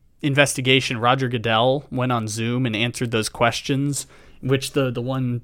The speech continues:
Democratic senator, I can't remember her name, looked like a fool because she's like, "Will you remove Dan Snyder?" And he's like, "I don't have the power to remove Dan Snyder. So we're gonna do Dan Snyder's bidding a little bit because the owners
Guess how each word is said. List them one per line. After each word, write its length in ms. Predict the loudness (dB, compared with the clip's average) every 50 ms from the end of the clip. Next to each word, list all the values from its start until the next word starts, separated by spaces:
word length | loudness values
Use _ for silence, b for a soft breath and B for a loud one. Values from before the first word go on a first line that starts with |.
| -8 -4
Democratic 540 | 2 4 4 4 4 2 2 2 2 2 0
senator, 360 | -2 -2 0 0 2 2 2
I 60 | 2 0
can't 220 | 0 -2 -2 -2
remember 240 | -2 -2 -2 -2 -2
her 120 | -2 -2
name, 280 | 0 0 0 0 0 0
looked 200 | -2 -2 0 0
like 220 | 0 0 0 -2
a 40 | -6
fool 340 | -8 -4 -2 0 2 2 2
because 280 | 0 0 0 -2 -2
she's 160 | -2 -4 -2 0
like, 220 | 0 0 0 -2 B B B B B B
"Will 320 | 2 8 10 10 12 12 10
you 240 | 8 6 4 4 4
remove 420 | 2 4 4 6 6 4 4 4
Dan 240 | 2 2 2 2 2
Snyder?" 400 | 0 0 2 4 4 4 4 2
And 80 | -2
he's 140 | -4 -4 -2
like, 160 | 0 0 2
"I 120 | 2 2 4
don't 240 | 4 4 4 4 4
have 160 | 2 2 2
the 80 | -2 0
power 340 | 4 4 6 6 4 2 0
to 140 | -2 -4
remove 340 | -4 -4 -4 -4 -4 -6 -6
Dan 260 | -6 -6 -6 -6 -8
Snyder. 520 | -8 -6 -4 -4 -4 -6 -8 -10 -10 -12 -12 b b b b b b b
So 220 | 2 4 6 6
we're 140 | 6 6 6
gonna 160 | 6 6 6
do 180 | 6 6 6 6
Dan 240 | 6 6 6 6 4
Snyder's 400 | 4 2 2 4 4 4 2 2
bidding 380 | 6 6 6 8 6 4 2
a 40 | -2
little 220 | -4 -4 -4 -4 -2
bit 240 | -2 -2 -2 -2
because 280 | -4 -4 -2 -2 -2 0
the 140 | 0 0 2
owners 440 | 2 2 2 0 0 0 -2 -4